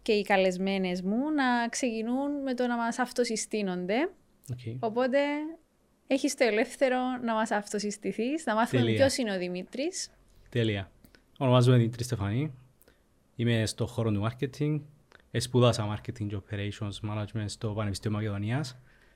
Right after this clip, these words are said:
Speaker 2: Το που, θα το πούμε σε λίγο, επειδή έτσι έχει μια ιστορία. Εμ, είχα την ευκαιρία να δουλέψω σε εταιρείες επικοινωνίας, και από τις μεγαλύτερες στην Κύπρο, που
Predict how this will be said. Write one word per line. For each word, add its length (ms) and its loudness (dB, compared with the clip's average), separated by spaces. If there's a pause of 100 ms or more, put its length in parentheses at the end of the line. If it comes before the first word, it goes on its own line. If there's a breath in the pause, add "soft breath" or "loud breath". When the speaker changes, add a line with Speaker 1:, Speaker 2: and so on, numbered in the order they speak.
(160 soft breath)
Speaker 2:
Το 160 6
που, 500 10 (380)
θα 120 2
το 100 6
πούμε 200 8
σε 180 4
λίγο, 280 2
επειδή 540 0
έτσι 280 -6
έχει 600 -2 (140)
μια 120 -2
ιστορία. 600 -2 (1000 soft breath)
Εμ, 640 6 (140)
είχα 200 6
την 120 8
ευκαιρία 420 6
να 480 4
δουλέψω 880 2
σε 420 2
εταιρείες 500 2
επικοινωνίας, 680 -2 (120)
και 80 -2
από 100 4
τις 100 2
μεγαλύτερες 500 -2
στην 140 -6
Κύπρο, 460 -4 (480)
που 100 4